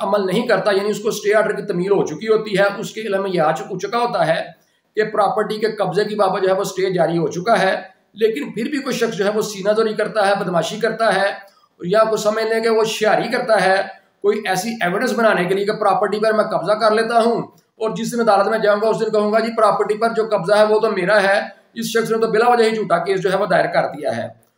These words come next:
तो ऐसी सूरत में वो शख्स जो है दर हकीकत वो जब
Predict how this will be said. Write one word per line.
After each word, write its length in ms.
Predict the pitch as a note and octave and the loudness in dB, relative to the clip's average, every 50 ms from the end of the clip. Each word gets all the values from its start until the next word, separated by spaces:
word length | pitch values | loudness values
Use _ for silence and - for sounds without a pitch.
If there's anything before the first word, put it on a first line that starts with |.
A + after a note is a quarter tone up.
| _ _ _ _ - | _ _ _ _ -12
तो 80 | - - | -10 -8
ऐसी 240 | F3+ F3 E3+ C4 A#3+ | -6 -6 -4 -4 -2
सूरत 280 | F3 A3+ A3+ A#3 A3 A3+ | 0 0 0 2 2 2
में 80 | A#3+ A3 | 0 2
वो 140 | A3+ A#3 A3+ | 2 2 2
शख्स 200 | A3+ A3+ A3 F3 | 0 -2 -4 -4
जो 120 | F#3+ G#3+ | -2 0
है 140 | G3 A3 A3 A3 | 2 2 2 2
दर 160 | A3+ A3 G#3+ | 2 2 2
हकीकत 540 | A3 G#3+ G#3+ F#3 - - F3 G3 - - - _ _ _ _ _ _ - | 2 0 0 -4 -4 -4 -6 -6 -6 -10 -16 _ _ _ _ _ _ -4
वो 100 | G3+ G3+ | -2 0
जब 200 | G#3+ A3+ A3+ | 2 2 0